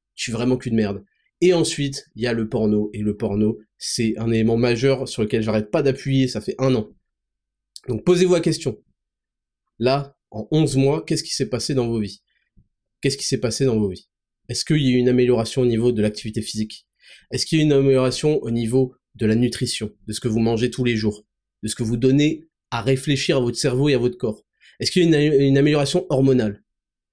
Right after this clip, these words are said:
Parce que si vous n'avez pas ça, n'espérez pas avoir un mental fort. Ce n'est pas compatible.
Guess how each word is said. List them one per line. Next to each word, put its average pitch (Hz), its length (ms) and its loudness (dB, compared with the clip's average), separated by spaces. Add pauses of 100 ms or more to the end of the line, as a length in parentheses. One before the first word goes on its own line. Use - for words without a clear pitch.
(200)
Parce 156 160 -2
que 190 100 0
si - 160 0
vous 226 140 2
n'avez 165 200 2
pas 175 140 0
ça, - 380 -4 (640)
n'espérez 165 440 2
pas 214 160 2
avoir 139 500 -2
un 135 260 -2 (220)
mental 147 720 2
fort. - 520 -2 (240)
Ce - 180 -2
n'est 147 420 2 (120)
pas 170 420 -2
compatible. 135 720 0